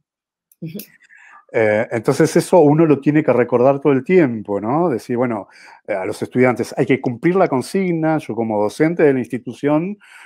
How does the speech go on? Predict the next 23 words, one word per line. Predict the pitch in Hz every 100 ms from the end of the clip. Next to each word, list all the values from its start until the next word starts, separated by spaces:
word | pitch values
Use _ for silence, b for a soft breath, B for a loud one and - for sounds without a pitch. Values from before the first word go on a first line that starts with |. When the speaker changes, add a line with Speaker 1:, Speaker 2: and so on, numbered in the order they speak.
| B _ _
Speaker 2:
necesito | 110 101 110 117 131 117 _ _
que | 117
me | 110
entreguen | 104 131 131
la | 120
consigna, | 113 131 - 202 202
ahora | 120 123
la | 123
escritura | 120 139 139 - 254 247
tal | - 127
vez | 151 190 - _ _
no | 147 151
sea | - 185 131
exactamente | - 117 - 95 95 92 92 90 90 85 85 B B B B B
eso. | 117 104 90 - 90 90 _
Entonces | 107 139
también | 143 131 123 165 190
hay | 170
que | 139
promover | 131 127 131 147 165 196
que | 175
el | 123
encuentro, | 120 - 151 165 170 180 180 185